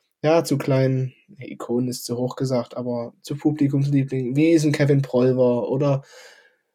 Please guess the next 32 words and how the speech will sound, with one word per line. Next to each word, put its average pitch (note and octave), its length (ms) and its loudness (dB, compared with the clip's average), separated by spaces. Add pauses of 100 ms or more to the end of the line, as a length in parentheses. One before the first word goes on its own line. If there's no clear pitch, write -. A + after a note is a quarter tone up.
(260)
keine C3+ 260 2
Ahnung, C3 300 2
wie C#3 60 4
es C#3+ 100 4
ein C#3+ 80 2
Christoph C#3+ 340 -2
da, B2+ 280 -2
äh, C3+ 260 -2
Christoph C#3 340 -2
da B2+ 100 -2
Ferner C3 300 0
war, B2+ 140 2
der A#2+ 240 0
wahrscheinlich B2+ 400 -2
auch C3+ 160 -2
wechseln C3+ 320 -4
wird, B2+ 140 -6
aber A#2 280 -4 (160)
genau C3 320 2
solche D3+ 220 2
Spieler D#3+ 340 0
wird's - 420 -2
wieder C3+ 280 0
geben. B2 340 -2 (220)
Ja, B2+ 260 2
und B2+ 120 -2
deswegen C3+ 440 0
keiner D3 400 4
der C#3 200 2
Spieler D3 440 2
oder, B2 300 -2 (800)
ja, D3 340 2